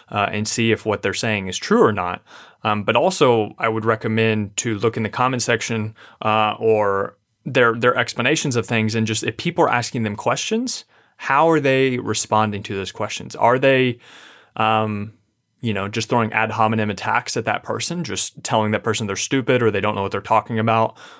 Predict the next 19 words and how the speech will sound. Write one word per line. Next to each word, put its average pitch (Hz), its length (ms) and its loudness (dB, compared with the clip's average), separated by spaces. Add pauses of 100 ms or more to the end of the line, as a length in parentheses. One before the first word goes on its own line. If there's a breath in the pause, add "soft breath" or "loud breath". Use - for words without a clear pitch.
(160 loud breath)
Um, 98 440 -4 (160)
how 139 260 2
are 160 100 4
they 135 160 2
treating 120 520 0
the 104 80 0
people 110 400 -6
that 101 100 -2
are 98 80 0
questioning 110 480 -2
them? - 240 -12
And 143 160 2
I'm 160 140 2
not 185 120 2
saying 147 200 0
that 123 120 -2
people 131 280 0
who 120 220 2
are 107 280 4